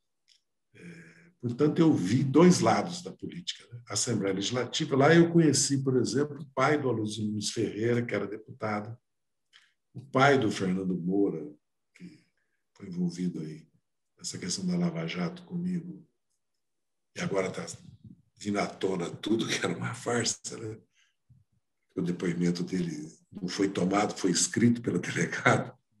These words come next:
e ele depois renegou esse depoimento, aí eles anularam o depoimento, mas me prenderam com base nesse depoimento. O pai dele também era deputado, Olavo Arnon, que era um médico de Santos famoso. Então, a política entrou na minha vida,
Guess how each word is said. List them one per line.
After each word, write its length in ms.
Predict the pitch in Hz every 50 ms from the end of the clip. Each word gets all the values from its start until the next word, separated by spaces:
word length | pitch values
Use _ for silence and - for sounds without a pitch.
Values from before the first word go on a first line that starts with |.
| _ _ _ _ _ _ -
e 100 | - 95
ele 140 | 104 104 104
depois 320 | 92 98 98 104 101 -
renegou 480 | - 120 110 104 95 82 80 - 113 113
esse 160 | 101 - -
depoimento, 580 | - 90 85 - 92 87 87 98 107 107 - 104
aí 80 | 104
eles 160 | 107 113 - 120
anularam 460 | 120 120 107 101 107 113 113 113 113
o 40 | 113
depoimento, 560 | 107 104 98 - 110 104 98 104 117 117 117
mas 140 | 127 120 123
me 80 | 131
prenderam 480 | 127 135 127 113 110 110 131 139 135 135
com 100 | 147 135
base 220 | 135 131 123 113
nesse 260 | 113 - - - 101
depoimento. 440 | 95 - 87 87 85 87 87 87 - - _ _ _ _ _ _ _ -
O 60 | 127
pai 220 | - 135 131 135 135
dele 240 | 135 139 139 151
também 220 | 147 147 135 139 147
era 120 | 147 151
deputado, 760 | 131 147 131 - 151 - - 113 107 101 90 90 92 - - - _ _ _ _ _ - _ _
Olavo 380 | - 98 98 98 98 98 92 95
Arnon, 260 | 87 85 85 85 85
que 140 | - - 85
era 80 | 85
um 80 | 87 87
médico 360 | 85 90 90 90 90 _ _ _ _ -
de 60 | -
Santos 320 | - - 92 92 90 - -
famoso. 520 | - 190 180 170 - - - - - - - _ _ _ _ _ - - _ -
Então, 140 | - 165
a 80 | 170 -
política 400 | - 165 165 180 180 - - 185
entrou 400 | 185 165 - - 160 170 190 185
na 100 | 175 170
minha 220 | 160 160 143 117
vida, 580 | 98 - - - 135 - - 98 87 87 - -